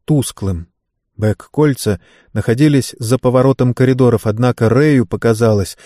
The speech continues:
что он физически ощущает их присутствие,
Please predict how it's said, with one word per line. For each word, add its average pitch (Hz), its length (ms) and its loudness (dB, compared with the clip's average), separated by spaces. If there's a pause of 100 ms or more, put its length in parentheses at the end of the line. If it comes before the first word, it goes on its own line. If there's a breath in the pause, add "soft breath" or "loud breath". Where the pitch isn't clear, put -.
(220 loud breath)
что 139 220 -2
он 131 100 0
физически 131 800 -2
ощущает 131 720 0
их 117 160 -4
присутствие, 95 720 -4